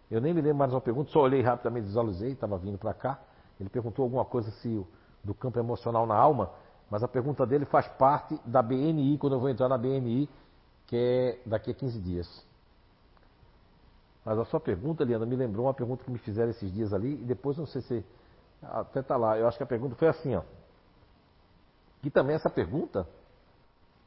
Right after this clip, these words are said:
a pessoa pergunta sobre, é, por que, olha só, isso vai de encontro a você. Esse conhecimento do princípio elementar natural, por que não tá,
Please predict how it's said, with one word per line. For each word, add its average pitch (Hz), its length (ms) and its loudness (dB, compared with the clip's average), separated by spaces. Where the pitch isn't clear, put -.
a - 40 -20
pessoa 117 300 -4
pergunta 117 540 -4
sobre, 143 400 -2
é, 123 600 -2
por 208 240 -4
que, 135 320 0
olha 196 200 0
só, - 180 -2
isso 95 140 -6
vai 120 100 -2
de 117 100 -6
encontro 143 280 -6
a 175 80 -4
você. 104 200 -6
Esse 202 220 -2
conhecimento 101 680 -6
do 87 220 -10
princípio 104 360 -6
elementar 107 260 -4
natural, 98 320 -2
por - 360 -8
que 147 280 -2
não 180 180 -2
tá, 131 380 -2